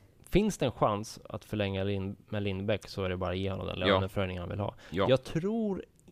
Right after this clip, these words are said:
Speaker 1: inte att det är helt omöjligt. Jag får inte, får ett intryck när jag pratar hon-, med honom att han skulle kunna stanna för att ha en, en mer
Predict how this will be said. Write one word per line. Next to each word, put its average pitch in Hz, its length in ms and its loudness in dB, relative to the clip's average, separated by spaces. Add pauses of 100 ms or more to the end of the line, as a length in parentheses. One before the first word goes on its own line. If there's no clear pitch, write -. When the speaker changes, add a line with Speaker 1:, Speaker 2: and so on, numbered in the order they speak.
(260)
Speaker 1:
inte 135 400 -4
att 131 120 -4
det 135 80 -2
är 123 140 4
helt 131 540 -2
omöjligt. 113 540 0
Jag - 100 -8
får 151 180 0
inte, 123 260 -6
får 156 240 0
ett 135 100 -2
intryck 151 640 -4
när 123 100 0
jag 117 80 0
pratar 127 400 2
hon-, 107 240 2
med 104 100 2
honom 95 320 0
att 92 280 -4 (240)
han 127 300 2
skulle 135 480 4
kunna 135 460 4 (300)
stanna 110 880 2 (120)
för 107 640 4
att - 460 -2 (220)
ha 107 480 2
en, 92 80 -2
en 95 240 -6
mer 92 240 -4